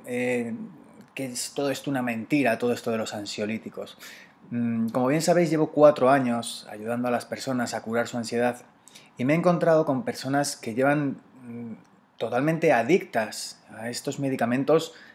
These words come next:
años, años, que no ven el fin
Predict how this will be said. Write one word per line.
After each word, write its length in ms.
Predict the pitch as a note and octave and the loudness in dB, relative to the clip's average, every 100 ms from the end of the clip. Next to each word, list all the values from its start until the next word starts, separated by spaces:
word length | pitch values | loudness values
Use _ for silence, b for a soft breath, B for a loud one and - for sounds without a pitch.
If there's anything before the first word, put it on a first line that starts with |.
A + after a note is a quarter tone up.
| B B | B B
años, 580 | D#3+ F3+ A2+ - - - _ _ | 2 4 0 -6 -14 -18 _ _
años, 560 | - F3+ D#3 A2 - - B B B B B B - | 0 2 2 -2 -10 -18 B B B B B B -4
que 160 | C3 | 0
no 400 | B2 A#2+ C3 D3+ | 2 2 4 6
ven 300 | E3+ F#3+ F3 | 6 4 2
el 260 | C#3+ C3 B2 | 2 0 -2
fin 540 | - F#3 F3+ A#2+ G#2+ | 2 4 4 2 -4